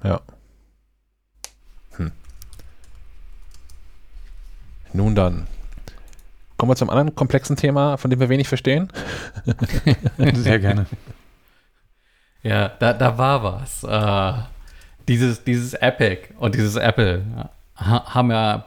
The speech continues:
Speaker 3: Be-, Beef, wie man sagt. Ähm, sind sich nicht grün. Äh, da war diese Geschichte, dass, ähm, Epic Games einfach mal so über Nacht meinte, äh, in der Fortnite, ähm, App, ähm,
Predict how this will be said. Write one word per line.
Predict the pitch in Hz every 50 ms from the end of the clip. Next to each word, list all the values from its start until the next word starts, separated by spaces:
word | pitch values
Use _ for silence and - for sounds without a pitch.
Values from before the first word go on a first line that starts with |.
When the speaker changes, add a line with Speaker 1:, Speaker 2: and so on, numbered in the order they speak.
| -
Speaker 3:
Be-, | - 214 - - 120 113 113 113 - - -
Beef, | - 113 127 127 127 - -
wie | 110 101
man | 90 87 90 90
sagt. | 90 90 87 87 - - - - - - -
Ähm, | - 104 104 104 104 101 101 101 101 101 98 98 101 - - - 117 123 123 104
sind | - - 143 156 151
sich | 160 151 135
nicht | 143 135 - -
grün. | - 113 131 147 165 175 180 175 175
Äh, | - - 139 139
da | 135 131 123
war | 135 139 139
diese | 131 131 131 131 127
Geschichte, | 127 120 - 143 139 - - - 135 131 127 127 127
dass, | 120 120 117 117 113 - - -
ähm, | 120 120 117 117 113 113 110 110 113 113 113 104
Epic | - 87 95 - - 120 117 -
Games | - 120 117 117 113 113 - -
einfach | - 120 107 117
mal | 117 113 113 113 113 110
so |
über | 113 104 104 110
Nacht | 107 110 - - - -
meinte, | 110 107 113 113 104 - 117 113 110 110 110 110 - - - - - - - 107 - -
äh, | 120 117 110 113 113 - 120
in | 120 113 107
der | 113 113 113 110
Fortnite, | - - 120 120 127 - - 131 123 120 120 117 117 113 - -
ähm, | - 113 113 113 113 113 110 110 110 107 90 -
App, | 90 104 113 110 - - - - - - - _ _ _ _ _ _ - -
ähm, | - 120 117 110 110 107 107 104 104 101 101 101 95 95 92 92 92 92 95 98